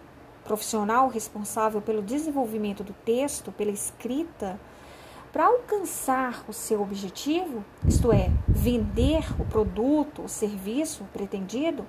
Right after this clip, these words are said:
ele costumeiramente faz uso de uma preciosa ferramenta chamada emoção. Sim, exatamente isso: emoção. Ele elegerá o tom,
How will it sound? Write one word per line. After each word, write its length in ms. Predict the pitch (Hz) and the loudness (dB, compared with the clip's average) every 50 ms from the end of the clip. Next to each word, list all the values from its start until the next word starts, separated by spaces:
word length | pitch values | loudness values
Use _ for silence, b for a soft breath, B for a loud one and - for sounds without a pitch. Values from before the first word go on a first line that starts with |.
| - - B B B B B B B B | -12 -20 B B B B B B B B
ele 200 | 302 311 349 359 - - | 2 2 2 2 -2 -2
costumeiramente 1400 | - 370 392 480 554 - - - - 403 359 294 254 240 254 262 277 294 285 240 226 226 233 247 254 247 - - | 2 4 4 4 4 2 -2 -4 -4 -2 0 2 4 4 4 2 2 0 0 0 0 0 -2 -2 -4 -6 -10 -8
faz 340 | - 285 285 269 233 220 226 | -2 0 0 0 0 -4 -6
uso 300 | 233 247 254 247 262 233 | -6 -6 -4 -4 -6 -4
de 100 | 240 247 | -4 -2
uma 140 | 240 247 240 - - - | -2 -2 -4 -6 -2 0
preciosa 960 | 277 294 320 381 440 440 - - - 320 269 226 233 247 269 277 269 277 277 | 0 2 2 2 0 -2 -4 -4 0 2 2 4 4 2 2 0 -2 -4 -6
ferramenta 1000 | 269 - - 269 254 240 - 220 214 202 208 214 233 247 254 262 269 - 262 254 | -6 -4 -6 -6 -6 -4 -4 -4 -4 -2 0 0 0 0 0 -2 -4 -4 -4 -6
chamada 960 | 240 - - 233 220 208 196 202 220 233 247 262 262 247 240 269 277 285 294 311 302 - - - - - | -6 -4 -4 -2 -2 -2 -2 -2 -2 -2 -2 -2 -4 -4 -2 -2 -2 -2 -2 -6 -8 -12 -16 -16 -6 -4
emoção. 1400 | 226 240 254 262 262 262 262 262 220 214 214 208 220 233 240 247 254 262 - - - - - - 180 165 - - - - - - - - - - - - - - - | -2 -2 0 0 0 -2 -2 -4 -4 -4 0 2 4 4 4 4 2 -2 0 4 4 6 6 6 4 4 0 -2 2 2 2 2 2 0 -2 0 0 -2 -2 -2 -8
Sim, 340 | - - - 226 196 175 - - - - - B B B B B B B B | -6 -4 -2 -2 -2 -2 -4 -6 -6 -6 -6 B B B B B B B B
exatamente 720 | - 214 202 220 247 247 247 240 240 233 220 220 - - 185 | -6 -4 2 2 2 2 2 0 0 0 -2 -4 -6 -8 -8
isso: 300 | 147 147 - - - - - - - - - - | -8 -8 -10 -12 -12 -14 -16 -20 -20 -16 -6 -2
emoção. 540 | 247 269 262 285 277 - - - 165 - - - - - - - - - - - - - - - B B B B B B B B B B B B | 0 0 0 0 -2 -4 -4 -6 -6 -8 -8 -12 -16 -20 -20 -20 -20 -20 -20 -20 -20 -20 -20 -20 B B B B B B B B B B B B
Ele 200 | 294 339 339 392 | 2 4 4 4
elegerá 840 | 381 359 359 370 370 339 - 311 269 262 285 311 330 311 262 - - | 4 4 2 0 0 0 0 0 2 2 2 2 2 0 -2 -2 -2
o 100 | 254 277 - - | -2 -4 -4 -2
tom, 340 | - 294 294 294 302 339 339 | 0 2 2 2 2 0 -4